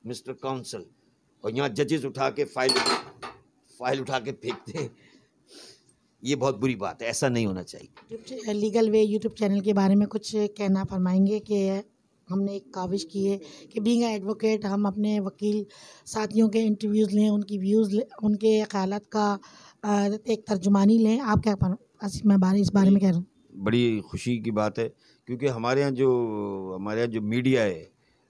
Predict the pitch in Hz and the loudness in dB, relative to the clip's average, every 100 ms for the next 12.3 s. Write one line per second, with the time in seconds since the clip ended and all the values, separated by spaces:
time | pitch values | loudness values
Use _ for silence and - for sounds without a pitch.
0 | - 101 104 101 110 123 107 117 117 113 | -10 -6 -4 -4 -4 -4 -2 0 0 -4
1 | 113 107 101 101 123 127 135 110 123 117 | -8 -6 -8 -6 -4 -2 -4 -2 0 0
2 | 104 98 98 98 110 104 120 120 117 113 | -4 -8 -10 -4 -4 -2 -2 -2 -2 -4
3 | 98 117 117 104 135 117 98 - _ _ | -2 -2 -2 -2 -2 -2 -4 -10 _ _
4 | _ _ 110 120 123 120 110 113 123 120 | _ _ -2 0 0 -2 -4 -2 -2 -2
5 | 117 117 123 110 110 113 - 117 127 120 | -4 -2 -2 0 -2 -2 -6 -4 -4 -2
6 | 113 110 110 110 107 117 110 - 127 127 | -4 -4 -4 -4 -6 -8 -8 -4 -4 -4
7 | 120 117 107 101 110 127 127 131 123 - | -8 -8 -10 -8 -4 -2 -2 -2 -4 -4
8 | 117 120 107 117 107 127 120 120 120 110 | -6 -6 -8 -10 -4 -4 -4 -4 -6 -8
9 | _ _ 104 107 123 120 113 110 110 107 | _ _ -16 -10 -6 -4 -2 -2 -2 -6
10 | _ _ _ _ 110 110 104 101 98 104 | _ _ _ _ -6 -4 -4 -6 -4 -6
11 | 107 107 113 107 107 98 95 101 101 117 | -4 -4 -4 -4 -8 -12 -12 -10 -6 -4
12 | 117 110 117 | -2 -2 -4